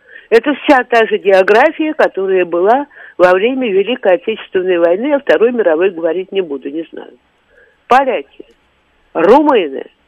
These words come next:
хорваты, голландцы, датчане. Вот поляков, румынов, хорватов,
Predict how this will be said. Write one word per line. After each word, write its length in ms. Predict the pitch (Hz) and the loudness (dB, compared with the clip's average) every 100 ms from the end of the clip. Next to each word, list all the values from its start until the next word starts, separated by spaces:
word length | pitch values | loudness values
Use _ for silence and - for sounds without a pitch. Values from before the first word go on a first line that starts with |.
| _ _ - | _ _ -10
хорваты, 840 | - 208 285 277 226 131 - - _ _ _ _ | -2 -2 0 -2 -4 -6 -12 -20 _ _ _ _
голландцы, 840 | - 165 269 294 180 127 - - _ _ _ | -4 -2 0 0 -4 -6 -18 -20 _ _ _
датчане. 840 | - 269 - - 254 170 143 - _ _ _ - | -2 -2 -2 -2 0 0 -4 -14 _ _ _ -2
Вот 180 | 208 - | 0 0
поляков, 560 | 220 226 175 170 170 | -2 -2 -4 -4 -2
румынов, 460 | 185 202 185 151 147 | 0 0 0 0 0
хорватов, 720 | - 185 262 349 - 135 - | 0 -2 0 -2 -4 -12 -14